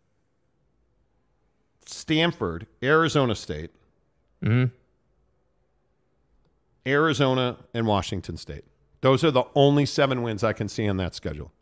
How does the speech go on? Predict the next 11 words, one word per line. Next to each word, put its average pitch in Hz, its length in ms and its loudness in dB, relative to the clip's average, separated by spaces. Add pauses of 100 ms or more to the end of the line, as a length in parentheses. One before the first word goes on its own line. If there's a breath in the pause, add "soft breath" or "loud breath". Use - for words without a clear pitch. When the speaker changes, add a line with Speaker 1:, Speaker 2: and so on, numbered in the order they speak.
(240)
Speaker 2:
Yeah. 87 180 0 (800)
Speaker 1:
If 180 240 8
he 196 160 2
overachieves. 180 1300 6 (180)
Speaker 2:
Mm-hmm. 147 220 6 (1400)
Speaker 1:
Okay, 165 280 6
great. 175 380 2 (880)
He 143 140 0
won 143 180 2
seven 147 300 2
games. - 340 -4